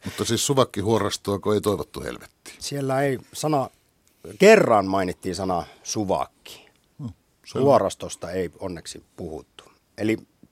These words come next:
Speaker 2: pitää kai tässä nyt sitten kiittää tästä siivosta
Speaker 1: Kiitetään,
Speaker 2: keskustelusta.
Speaker 1: kiitetään.
Speaker 2: Harvoin sitä näin siistiä keskustelua
Speaker 1: Kiitetään
Speaker 2: lukee
Speaker 1: siis mieli-,
Speaker 2: tässä
Speaker 1: mielipiteistä riippumatta siitä, että keskustelu on asiallista.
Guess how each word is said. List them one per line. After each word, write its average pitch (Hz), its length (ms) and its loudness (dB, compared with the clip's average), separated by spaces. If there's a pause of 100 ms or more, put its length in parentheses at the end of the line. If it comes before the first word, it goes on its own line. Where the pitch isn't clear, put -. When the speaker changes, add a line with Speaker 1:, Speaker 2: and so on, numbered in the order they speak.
(120)
Speaker 2:
pitää 98 200 -4
kai 98 120 -4
tässä 110 220 -12
nyt 104 100 -12
sitten 107 260 -14
kiittää 98 420 -10
tästä - 260 -18
siivosta 90 200 -12
Speaker 1:
Kiitetään, - 260 2
Speaker 2:
keskustelusta. - 360 -4
Speaker 1:
kiitetään. 113 220 -2
Speaker 2:
Harvoin 110 380 6
sitä 113 260 -2 (640)
näin 110 180 -4
siistiä 95 400 -8
keskustelua - 320 -14
Speaker 1:
Kiitetään 147 280 2
Speaker 2:
lukee 123 320 6
Speaker 1:
siis 90 80 2
mieli-, 160 200 6
Speaker 2:
tässä 165 140 2
Speaker 1:
mielipiteistä 123 720 4
riippumatta 107 680 0
siitä, 101 380 -2
että - 220 -6
keskustelu 90 640 -6
on 92 120 -4
asiallista. - 600 -8